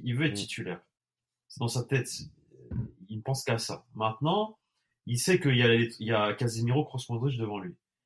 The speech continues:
Speaker 1: Mais, mais, mais malgré tout, il a, il, il arrive pas comme Camavinga. Camavinga, il arrive, euh,
Speaker 2: Déjà
Speaker 1: encore
Speaker 2: dans
Speaker 1: une
Speaker 2: les
Speaker 1: fois, à
Speaker 2: dernières minutes du
Speaker 1: dix-huit
Speaker 2: mercato.
Speaker 1: ans, euh, euh, voilà. Le, le, Tchouaméni, il arrive en tant que titulaire de l'équipe de France, en tant que,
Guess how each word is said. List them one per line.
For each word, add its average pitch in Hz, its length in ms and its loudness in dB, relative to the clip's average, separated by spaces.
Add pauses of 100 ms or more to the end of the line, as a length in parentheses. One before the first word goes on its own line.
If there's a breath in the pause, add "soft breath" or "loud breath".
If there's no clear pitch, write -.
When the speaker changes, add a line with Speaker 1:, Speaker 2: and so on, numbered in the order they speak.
(380)
Speaker 1:
Mais, 113 320 -2
mais, 107 320 -2
mais 113 160 2
malgré 117 340 6
tout, 214 120 -2
il 151 100 4
a, 113 160 6
il, 110 240 -2
il 110 140 -2
arrive 104 260 0
pas 156 140 2
comme 120 180 0
Camavinga. 117 520 0
Camavinga, 113 460 2
il 123 120 4
arrive, 117 280 2
euh, 95 560 -4 (600)
Speaker 2:
Déjà 98 120 -4
Speaker 1:
encore 113 120 0
Speaker 2:
dans 110 60 2
Speaker 1:
une 110 80 6
Speaker 2:
les 104 40 2
Speaker 1:
fois, 101 160 6
à 113 40 8
Speaker 2:
dernières 110 160 2
minutes 107 140 0
du 110 100 -4
Speaker 1:
dix-huit 110 60 -2
Speaker 2:
mercato. 101 440 2
Speaker 1:
ans, 160 280 4
euh, 120 60 4
euh, 113 640 4
voilà. - 240 2 (400 soft breath)
Le, 131 220 4
le, - 500 -4 (640)
Tchouaméni, 151 600 6
il 135 120 6
arrive 135 300 8
en 117 160 0
tant 123 140 4
que 120 60 0
titulaire - 320 0
de 110 40 0
l'équipe 110 200 -6
de 117 100 2
France, 175 280 -4
en 131 120 0
tant 139 160 2
que, 131 60 -8